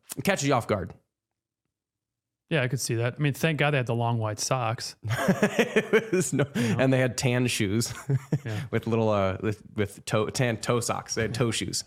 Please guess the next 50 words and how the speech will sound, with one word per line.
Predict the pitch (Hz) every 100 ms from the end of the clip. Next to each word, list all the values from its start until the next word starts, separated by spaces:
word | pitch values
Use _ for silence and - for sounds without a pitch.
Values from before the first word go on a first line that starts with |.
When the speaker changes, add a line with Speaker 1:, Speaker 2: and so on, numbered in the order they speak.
| -
Speaker 2:
That's, | 135 - - - - _ _
uh | -
Speaker 1:
Um, | 151 151 139 123 -
but | 131 117 175
the | 139
things | 175 285 185
that, | - - 165
that | 139 135 - _ _
took, | - 196 -
that | 139
I | 139
took | 143
away | 156 139
from | 131 123
that, | 113
other | -
than | 190
the | 165
fact | 143 127
that | 120 - - _ _ _ _ _
A | 151 185
plus | 202 - 131 110 -
on | 123 123
whoever | 131 151 190
the | 233
stadium | 147 - 139 151 123
intro | 127 151
people | 135 156 160
were, | 160 175 160 - _ _ -
y'all | 113 156
got | 156 147
that | 135 117
figured | 123 107
out. | - - -
I | 123
mean, | 123
there | 127
was, | 147 139
there | 123 120
was | 113
some, | 120 107 101 -
some | - 101
herky-jerky | 120 160 139 160 175
moments | 147 151 117
early | 123 131
in | 147
the |
season. | 139 123 127 131 127 -
We | 104 104 104 101
s-, | 98 -